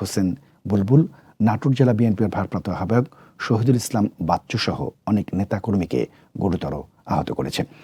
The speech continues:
পটুয়াখালী জেলা বিএনপির সমাবেশে যাওয়ার পথে আওয়ামী সন্ত্রাসীরা বিএনপি নেতাকর্মীদের গাড়ি বহরে অতর্কিত হামলা চালিয়ে কয়েকটি গাড়ি ভাঙচুর এবং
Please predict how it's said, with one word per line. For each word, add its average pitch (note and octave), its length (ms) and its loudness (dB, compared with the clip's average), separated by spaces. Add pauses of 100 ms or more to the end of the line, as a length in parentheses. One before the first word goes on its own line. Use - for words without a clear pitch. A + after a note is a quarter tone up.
(240)
পটুয়াখালী B2+ 500 4
জেলা A#2+ 220 6
বিএনপির A#2+ 360 4 (300)
সমাবেশে F#2 500 0
যাওয়ার F2 240 -2
পথে - 180 2 (600)
আওয়ামী B2 240 6 (100)
সন্ত্রাসীরা A2 460 0 (100)
বিএনপি G#2 320 2
নেতাকর্মীদের A2+ 600 2
গাড়ি F2 220 2
বহরে E2+ 260 -4 (540)
অতর্কিত A#2 380 -2 (160)
হামলা G2 280 0
চালিয়ে C2 300 0
কয়েকটি D#2 280 -6 (300)
গাড়ি F#2 240 0
ভাঙচুর G2+ 320 2 (220)
এবং G#2 140 2